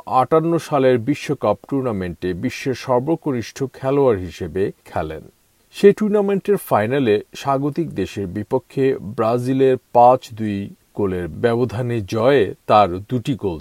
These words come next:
ছিল। তার এই সাফল্যে তাকে সতীর্থরা কাঁধে নিয়ে মাঠের বাইরে নিয়ে যায়। পেলে ছিলেন তার দেশের জন্য উনিশশো সত্তর সালের মেক্সিকো বিশ্বকাপ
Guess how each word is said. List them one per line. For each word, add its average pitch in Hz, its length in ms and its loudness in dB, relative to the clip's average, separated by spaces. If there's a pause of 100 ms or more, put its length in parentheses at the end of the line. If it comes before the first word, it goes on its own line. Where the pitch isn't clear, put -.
ছিল। 71 380 -10 (300)
তার 95 220 2
এই 104 160 -2
সাফল্যে 143 640 2
তাকে 135 320 -2
সতীর্থরা 127 840 -2 (360)
কাঁধে 123 360 4
নিয়ে 90 320 -6
মাঠের 98 480 -4
বাইরে 82 440 -6
নিয়ে 85 340 -10
যায়। 67 260 -12 (420)
পেলে 202 260 4
ছিলেন 147 440 2 (180)
তার 127 280 4
দেশের 147 340 0
জন্য 104 500 -2
উনিশশো 139 340 -6
সত্তর 139 420 -6
সালের 101 440 -2
মেক্সিকো 113 880 -2 (260)
বিশ্বকাপ 110 640 0